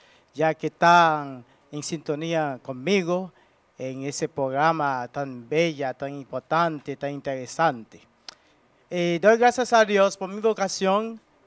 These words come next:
y doy gracias también a Dios, eh, por mi iglesia. Eh, nada, eh, estoy aquí al servicio de ustedes para servir. Estoy,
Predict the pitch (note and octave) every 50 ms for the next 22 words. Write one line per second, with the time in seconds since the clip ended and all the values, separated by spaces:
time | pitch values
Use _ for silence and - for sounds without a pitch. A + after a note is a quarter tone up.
0 | _ _ _ - D3 D3+ E3 F3 F3 E3 F3+ E3+ - E3 - - - D#3 D3+ D3+
1 | D3+ D#3 D#3 D#3 D#3+ D#3 D3 C#3+ C3+ C#3+ D3+ D#3 D#3 D#3 D3+ - - E3 D3+ C#3+
2 | C#3 B2+ C#3+ D3 C#3 C#3+ C#3 C3 B2+ D3 D#3 F3+ F3 - - D#3 D3+ D#3+ F#3+ G3+
3 | _ _ _ _ _ _ _ _ _ _ - - D#3 D3+ C#3+ C#3 C3+ B2+ A#2+ G#2+
4 | G2 F#2 E2+ D2 _ _ _ _ _ _ _ _ _ _ D3 E3+ G3+ B3 B3+ C4
5 | C4 A#3+ G3 F3 E3 D#3 D3 C#3 C#3 - - - F3+ G3 G3 F#3 - G3+ G3 F#3
6 | F3 E3 D3+ - - F3 D#3 C3+ C#3 G3 F#3 - - - F3+ G3+ A3 - _ _
7 | _ _ _ - D#3 D#3+ D#3 - - - A3+ A#3+ G#3+ G3 F#3+ - - D#3+ D#3 D3+
8 | C#3+ - - D3 C#3 C#3+ F#3+ E3+ B2 A2 A2+ A#2+ - - E3 F3+ F#3+ A3 G#3+ -